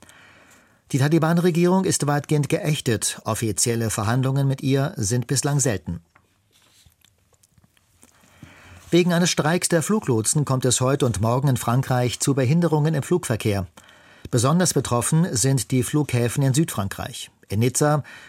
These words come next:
sowie in Bastia und Calvi auf Korsika wurden je die Hälfte der Flüge gestrichen.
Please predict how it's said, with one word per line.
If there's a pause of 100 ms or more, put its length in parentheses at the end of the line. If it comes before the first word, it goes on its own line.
(120)
sowie
in
Bastia
und
Calvi
auf
Korsika
wurden
je
die
Hälfte
der
Flüge
gestrichen.